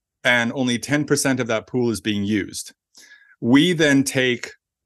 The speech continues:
seventy or eighty percent of that pool and we put it into the native eth staking,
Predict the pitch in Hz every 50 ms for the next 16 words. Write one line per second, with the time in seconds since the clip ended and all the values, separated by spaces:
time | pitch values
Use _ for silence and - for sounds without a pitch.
0 | _ _ - - - 147 135 135 143 143 135 117 107 101 - 139 170 202 226 175
1 | - 117 101 - - 104 98 95 101 95 95 90 87 - - - 101 95 92 -
2 | 90 - _ _ - - - - - - - - 120 123 127 120 - - - 165
3 | 151 143 143 139 131 123 131 117 117 110 113 113 117 120 127 131 135 135 131 123
4 | 120 117 - _ _ - 139 123 117 - - - - 90 85 80 - 85 85 87
5 | 87